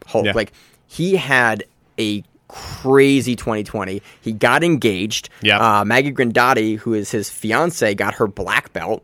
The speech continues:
Speaker 1: uh,
Speaker 2: Under him.
Speaker 1: Under him.
Speaker 2: Yeah.
Speaker 1: And it, like, dude's killing it. Like,
Speaker 2: Yeah.
Speaker 1: twenty twenty
Speaker 2: Just a
Speaker 1: for him.
Speaker 2: great year
Speaker 1: Fight
Speaker 2: for,
Speaker 1: Sport,
Speaker 2: for
Speaker 1: I think,
Speaker 2: Cyborg.
Speaker 1: had a ton of breakout stars, had
Speaker 2: Yep.
Speaker 1: a ton of great guys
Speaker 2: Yeah, his
Speaker 1: go there. Wagner Hosho looked good this year. Same
Speaker 2: Yep.
Speaker 1: with Cyborg. Like,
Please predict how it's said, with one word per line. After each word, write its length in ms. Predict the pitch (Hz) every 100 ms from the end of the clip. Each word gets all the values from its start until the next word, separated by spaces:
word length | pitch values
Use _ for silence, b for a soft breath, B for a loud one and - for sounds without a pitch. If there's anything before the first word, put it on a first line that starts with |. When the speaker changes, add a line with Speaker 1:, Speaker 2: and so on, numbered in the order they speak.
| _
Speaker 1:
uh, 180 | 117 110
Speaker 2:
Under 240 | 113 110 95
him. 280 | 101 101 104
Speaker 1:
Under 340 | 131 185 165 120
him. 320 | 107 85 117
Speaker 2:
Yeah. 160 | 80 98 B
Speaker 1:
And 140 | 120 120
it, 100 | 135
like, 280 | 135 -
dude's 200 | - 240
killing 280 | - 233 139
it. 80 | - -
Like, 100 | 117
Speaker 2:
Yeah. 160 | 139
Speaker 1:
twenty 200 | 98 214
twenty 240 | 214 190 175
Speaker 2:
Just 100 | -
a 60 | 165
Speaker 1:
for 60 |
him. 60 | 165
Speaker 2:
great 160 | 127 139
year 200 | 123 127
Speaker 1:
Fight 200 | - 92
Speaker 2:
for, 60 |
Speaker 1:
Sport, 360 | 180 175 185 -
Speaker 2:
for 60 | 101
Speaker 1:
I 40 |
think, 140 | 143 -
Speaker 2:
Cyborg. 40 |
Speaker 1:
had 160 | 135 110
a 80 |
ton 360 | 98 - - 156
of 120 | 135
breakout 460 | 120 127 120 120 95
stars, 420 | - 151 143 139
had 120 | 113
Speaker 2:
Yep. 160 | 107 110
Speaker 1:
a 20 |
ton 140 | 147
of 120 | 135 107
great 380 | 95 117 127 -
guys 300 | 113 113 120
Speaker 2:
Yeah, 120 | 120
his 100 | 117
Speaker 1:
go 140 | 135
there. 280 | 127 131 127 B B
Wagner 380 | 127 131 135 117
Hosho 400 | - 131 - 135
looked 260 | 123 - -
good 260 | 131 127
this 260 | 123 120 -
year. 240 | 120 120
Same 120 | 98
Speaker 2:
Yep. 80 | 113
Speaker 1:
with 100 | 107
Cyborg. 260 | - 123 120
Like, 180 | 120 113